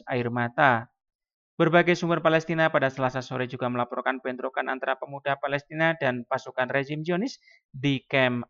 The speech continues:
Akobat Jaber di kota Jericho. Pasukan khusus militer rezim Zionis dilaporkan menangkap Sobi Marko, pemuda Palestina, di antara dua pos pemeriksaan Huara dan Zaktara di selatan Nablus.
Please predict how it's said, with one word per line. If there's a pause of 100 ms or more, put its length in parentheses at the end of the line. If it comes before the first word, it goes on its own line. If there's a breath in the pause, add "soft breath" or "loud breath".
Akobat (200)
Jaber (320)
di
kota
Jericho. (800)
Pasukan
khusus
militer
rezim
Zionis
dilaporkan
menangkap
Sobi
Marko, (380 soft breath)
pemuda
Palestina,
di
antara
dua
pos
pemeriksaan
Huara
dan
Zaktara
di
selatan
Nablus.